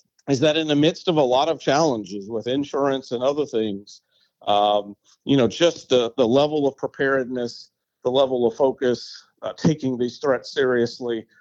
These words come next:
We see, you know, just great work by our parish partners locally,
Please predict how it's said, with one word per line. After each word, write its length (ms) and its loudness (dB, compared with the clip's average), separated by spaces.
We 100 -10
see, 540 2
you 160 -4
know, 120 4
just 260 -10
great 300 2
work 320 2
by 80 2
our 140 2
parish 420 2
partners 600 0
locally, 800 2